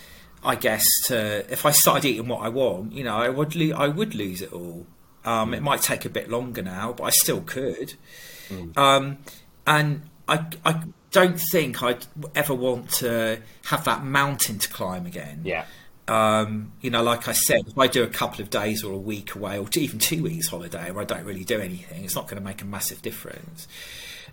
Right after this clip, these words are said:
Speaker 1: Um, but it's definitely self-motivating yourself.
Speaker 2: Mm.
Speaker 1: Um, and, and not seeing it as a chore and, and learning to really enjoy it.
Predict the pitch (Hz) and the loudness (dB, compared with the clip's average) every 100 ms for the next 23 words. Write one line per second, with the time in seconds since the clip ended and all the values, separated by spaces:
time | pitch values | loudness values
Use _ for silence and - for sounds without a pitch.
0 | - 127 120 120 117 - - - 151 139 | 4 6 6 2 -8 -18 -20 0 4 6
1 | 135 - - 160 - 202 - 185 156 151 | 4 0 0 4 6 4 4 -2 0 0
2 | 147 - - - 151 165 156 147 143 - | -2 -4 4 6 6 4 4 4 4 0
3 | 120 113 - 113 110 107 - 107 156 165 | 0 -2 -2 -4 -2 2 2 2 0 -2
4 | 95 85 80 - - - - - - - | -4 -6 -10 -18 -20 -20 -20 -18 -20 -20
5 | - 127 123 117 113 117 117 - - - | -2 2 6 6 4 0 -10 -16 -20 -16
6 | - 135 135 135 135 - - - - - | -2 2 4 2 0 0 0 -4 -20 -20
7 | - - 165 170 196 170 - - 165 135 | -20 0 4 6 6 8 10 10 8 4
8 | 120 - - - 175 117 113 127 - 147 | 2 0 0 2 2 2 0 -2 -4 2
9 | 151 165 170 139 117 135 123 120 110 110 | 6 8 8 4 2 0 2 2 2 0
10 | 135 131 76 - - | 2 2 0 -4 -8